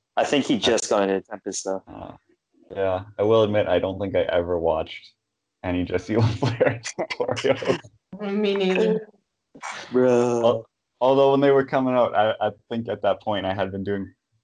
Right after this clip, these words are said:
Speaker 2: well, I had been doing parkour long enough to not, to not need them. So that's
Speaker 1: To not need the
Speaker 2: that's
Speaker 1: tu-,
Speaker 2: why.
Speaker 1: yeah, 'cause it's all,
Speaker 2: Nothing against Jesse
Speaker 1: like,
Speaker 2: LaFleur.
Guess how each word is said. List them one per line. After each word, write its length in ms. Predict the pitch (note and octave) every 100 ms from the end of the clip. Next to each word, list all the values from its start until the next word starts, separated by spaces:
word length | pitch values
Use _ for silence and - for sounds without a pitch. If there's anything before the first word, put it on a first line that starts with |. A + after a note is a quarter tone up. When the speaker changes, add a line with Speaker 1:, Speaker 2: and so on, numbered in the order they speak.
| _
Speaker 2:
well, 120 | F#2+
I 80 | F#2
had 300 | G#2+ G2+ G2
been 140 | F2+
doing 180 | F2+ F2+
parkour 540 | F2 F#2 - F#2 - - - _
long 280 | G2 F#2 F2+
enough 200 | E2+ F2
to 100 | -
not, 280 | F2+ F2+ - _ _ _
to 60 | G2
not 220 | F2+ -
need 180 | F#2 F2
them. 200 | E2+ F2
So 260 | E2+ E2+
that's 220 | E2+ - -
Speaker 1:
To 100 | B2
not 180 | A2+
need 120 | G#2+ G2+
the 60 |
Speaker 2:
that's 100 | -
Speaker 1:
tu-, 60 | A#2+
Speaker 2:
why. 100 | F#2
Speaker 1:
yeah, 220 | A2 G2+
'cause 140 | F#2 G2+
it's 200 | G#2+ -
all, 220 | A2 A2 G2
Speaker 2:
Nothing 120 | F#2+
against 260 | F2+ F2 -
Jesse 240 | D#2+ -
Speaker 1:
like, 120 | G2+ -
Speaker 2:
LaFleur. 240 | - -